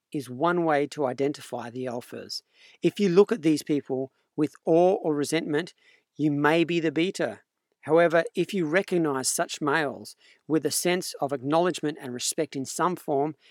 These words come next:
chances are you're both alphas. It is based on power and dominance. The dominance is truly the cornerstone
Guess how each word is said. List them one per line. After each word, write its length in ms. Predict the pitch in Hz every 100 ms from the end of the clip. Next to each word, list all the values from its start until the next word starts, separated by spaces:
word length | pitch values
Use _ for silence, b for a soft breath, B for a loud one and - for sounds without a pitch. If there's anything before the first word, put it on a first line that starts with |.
| b
chances 460 | - 170 175 - 156
are 280 | 165 170 160 _ _
you're 200 | - 151
both 340 | 120 147 139 -
alphas. 680 | 127 120 - 113 - - - _ b b b b _ -
It 160 | 165
is 260 | 170 156 - _ _ _ _ _
based 480 | 147 165 208 - - -
on 200 | 143 120
power 580 | - 143 147 165 165 160 _ _ 135
and 140 | 135
dominance. 600 | 143 139 123 107 - - b b b b
The 80 | 165
dominance 540 | 175 190 208 202 - -
is 260 | 156 131
truly 540 | - - 180 190 170 143
the 120 | 143
cornerstone 800 | - 170 180 180 - 151 131 123